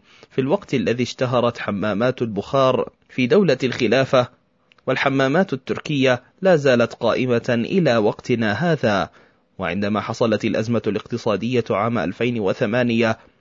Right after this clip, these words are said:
قال الكثير من العلماء والحكام والوزراء إن العلاج موجود في النظام الاقتصادي في الإسلام، ومنهم من طالب بتطبيق النظام الاقتصادي الإسلامي.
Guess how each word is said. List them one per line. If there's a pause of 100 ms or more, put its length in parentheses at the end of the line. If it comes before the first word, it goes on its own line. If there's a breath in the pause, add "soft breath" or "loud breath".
(100)
قال
الكثير
من
العلماء
والحكام
والوزراء (240 soft breath)
إن
العلاج
موجود
في
النظام
الاقتصادي
في
الإسلام، (280 soft breath)
ومنهم
من
طالب
بتطبيق
النظام
الاقتصادي
الإسلامي.